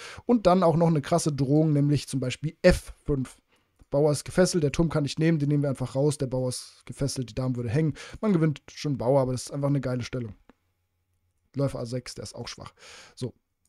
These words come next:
genug. Ich weiß, ich bin jetzt ein bisschen abgewichen, aber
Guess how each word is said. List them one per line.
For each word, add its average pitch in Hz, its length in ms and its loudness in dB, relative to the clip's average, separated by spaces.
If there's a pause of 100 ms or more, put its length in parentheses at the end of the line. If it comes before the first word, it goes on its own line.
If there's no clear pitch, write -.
(380)
genug. 156 400 6 (720)
Ich - 120 -6
weiß, 196 240 6
ich 185 140 -2
bin 185 160 6
jetzt 160 220 2
ein 147 100 -10
bisschen 139 200 -6
abgewichen, 208 560 -2 (240)
aber 156 380 0